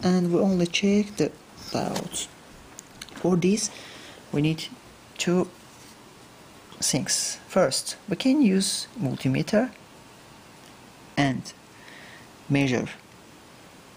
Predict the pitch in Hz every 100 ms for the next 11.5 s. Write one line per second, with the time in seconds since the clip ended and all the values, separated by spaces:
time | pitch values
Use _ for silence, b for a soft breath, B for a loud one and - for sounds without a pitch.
0 | 147 147 143 135 139 - - 151 139 127
1 | - - - - - - - - 160 202
2 | 196 185 165 165 165 - - - - 151
3 | 175 190 165 - - 110 - - - -
4 | B B B B B B B B B B
5 | B B B - - - - - - 156
6 | - 139 - - - - 160 196 233 254
7 | - - 185 196 196 - 160 220 247 233
8 | 180 170 175 - - 139 - 139 135 135
9 | 160 190 - 156 151 - 131 - 156 -
10 | - - - - - - - - - -
11 | - - - -